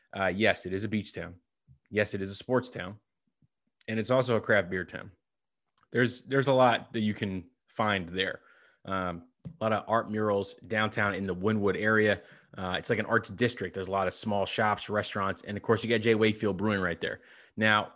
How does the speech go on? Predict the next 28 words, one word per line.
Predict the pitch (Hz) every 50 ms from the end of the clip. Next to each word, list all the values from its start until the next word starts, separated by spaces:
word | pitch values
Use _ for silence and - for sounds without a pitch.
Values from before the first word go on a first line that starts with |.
| _
if | - 110 104 -
you've | 104 95 92
been | 107 117 127
inside | 135 127 117 135 123 117 107
Jay | 98 107 107
Wakefield | 101 101 98 90 - - 101 92 87
Brewing, | 92 92 92 90 87 87 -
you | 98 95
notice | 92 95 101 104 107 104 - -
the | - 98
graffiti | 90 80 95 98 - - - 107 107 104 104 101 98 - - - - _ -
and | 101 98
the | 95
beautiful | 87 85 110 117 117 110 123
paintings | 104 120 117 110 104 104 98
all | 101 101 98
over | 98 95
the | 92 92
wall, | 90 92 95 95 95 92 95 -
and | 101 95
you're | 95 92 110
gonna | 113 113
notice | 117 117 117 117 110 - -
a | - 104
lot | 101 95 90 98 107 113 123 131 135 - -
of | - 98 85
Star | - - - - - 117 113 120 127 131
Wars | 135 131 123 127 131 127 127 117 120 - -